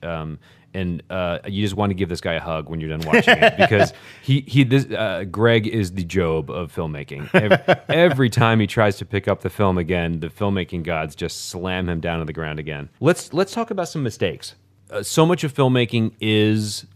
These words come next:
Speaker 1: uh, correcting the mistakes that happen along the way. It's, you know, the, it's never about,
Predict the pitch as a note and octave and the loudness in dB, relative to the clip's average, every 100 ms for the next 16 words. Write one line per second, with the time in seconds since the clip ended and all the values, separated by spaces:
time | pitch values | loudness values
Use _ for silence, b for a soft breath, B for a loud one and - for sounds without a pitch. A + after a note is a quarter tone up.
0 | - _ _ - G2 F#2+ F2 E2+ - A#2 | -20 _ _ -4 0 2 0 -2 -4 -2
1 | G2+ G#2+ G2+ G2 G2 F#2 - F#2 F2 F2+ | -2 -2 -4 -4 -4 -6 -4 -6 -4 -6
2 | F2+ F2+ F2 E2+ E2+ E2+ E2+ F2 - - | -6 -4 -4 -4 -4 -4 -2 -4 -6 -14
3 | F#2+ G#2 F#2 F2 C#2 F#2 - - G#2+ G2+ | -12 -8 -6 -6 -8 -12 -12 -8 -6 -4
4 | F#2 E2 E2+ E2+ | -4 -4 -2 -4